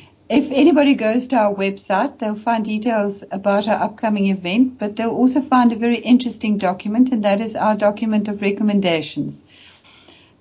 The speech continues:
Um, and these recommendations focus on four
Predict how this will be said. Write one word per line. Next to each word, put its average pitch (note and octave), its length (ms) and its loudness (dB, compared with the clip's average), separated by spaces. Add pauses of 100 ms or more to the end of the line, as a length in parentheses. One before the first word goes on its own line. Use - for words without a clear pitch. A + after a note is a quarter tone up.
Um, G3+ 460 0
and G#3+ 400 0
these C4 240 6
recommendations G#3+ 720 2
focus G#3+ 400 -4
on G#3 140 -2
four A3 640 0